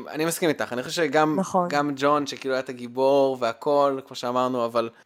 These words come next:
Speaker 1: אני חושב שהי באמת ניהל את הרגעים הכי קריטיים בצורה הכי טובה, עם החושים והאינסטינקט, וזה אולי גם, גם, גם זה כאילו סוג של ההבדל בין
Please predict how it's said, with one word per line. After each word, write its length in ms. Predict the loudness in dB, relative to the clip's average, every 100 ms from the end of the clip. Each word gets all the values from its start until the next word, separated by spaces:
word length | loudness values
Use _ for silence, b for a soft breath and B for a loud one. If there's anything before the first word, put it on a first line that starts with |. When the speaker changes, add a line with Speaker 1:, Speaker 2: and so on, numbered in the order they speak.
| -8
Speaker 1:
אני 160 | -6 -4
חושב 280 | -6 -6 -6
שהי 1400 | -4 -2 -2 -2 -6 -10 -14 _ _ _ -10 -4 -2
באמת 560 | -2 -4 -6 -8 _ -20 _ _ _
ניהל 560 | -6 0 0 4 4 4
את 120 | 0
הרגעים 520 | -4 -4 -4 -2 -2
הכי 200 | -2 -6
קריטיים 520 | -8 -4 -4 -4 -6
בצורה 400 | -6 -8 -4 0
הכי 180 | -2 -2
טובה, 320 | -12 -8 -6
עם 140 | -6 -8
החושים 460 | -12 -12 -8 -6 -4
והאינסטינקט, 600 | -6 -6 -4 -4 -4 -8 b
וזה 160 | 0 4
אולי 160 | 6 6
גם, 160 | 6 4 2 -2 -8 -4
גם, 260 | -4 -4 -8 -10
גם 140 | -6
זה 120 | -4
כאילו 240 | -2 -4 -4
סוג 160 | -6
של 300 | -4 -4 -4 -8 b -8
ההבדל 440 | -8 -4 0 0
בין 280 | 0 -2 -4